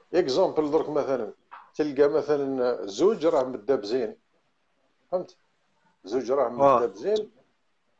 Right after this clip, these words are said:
Speaker 1: وواحد راه يحرش بيناتهم، يحرش بيناتهم،
Speaker 2: واه.
Speaker 1: لما يجيو يطيح، يطيح، يطيح واحد منهم يجي هو يتكى فيهم في زوج،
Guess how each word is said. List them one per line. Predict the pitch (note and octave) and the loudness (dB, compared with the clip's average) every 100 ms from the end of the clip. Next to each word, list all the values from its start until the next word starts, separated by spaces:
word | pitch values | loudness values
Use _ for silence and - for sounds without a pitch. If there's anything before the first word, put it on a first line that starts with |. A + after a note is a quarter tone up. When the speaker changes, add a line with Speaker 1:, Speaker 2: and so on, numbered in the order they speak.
| _ _ | _ _
Speaker 1:
وواحد | C3+ D3+ E3 F#3 G3+ G3 | -2 4 6 6 4 4
راه | G3+ F#3 | 6 6
يحرش | - F3+ E3+ C#3 | 2 -2 -2 -2
بيناتهم، | F#3 F3+ F3 C3+ B2+ - _ _ _ _ _ _ _ _ _ _ | 0 2 0 -2 -8 -10 _ _ _ _ _ _ _ _ _ _
يحرش | G#2+ - E3+ F3 - | -6 0 0 0 -4
بيناتهم، | C3+ D#3 D3 C3+ G3 F3 | -2 4 6 6 4 0
Speaker 2:
واه. | |
Speaker 1:
لما | F#3+ F#3+ | 0 2
يجيو | F#3+ D3 G3 F#3+ | 2 2 4 2
يطيح، | F3+ F3 D3+ | 4 0 -2
يطيح، | D3 D3 E3+ D#3 | -4 -2 -2 -2
يطيح | C#3+ F3+ D3+ | -2 0 2
واحد | D#3 D3+ C#3+ D3 | 4 4 2 0
منهم | G3 B3 A#3+ | 0 0 -2
يجي | D3 F#3 | 0 2
هو | F#3+ | 4
يتكى | F#3 - - - C#3+ | 4 2 -10 -6 -4
فيهم | E3 B2+ | -4 -6
في | D3+ | -6
زوج، | A2+ A2+ G#2 | -4 -4 -6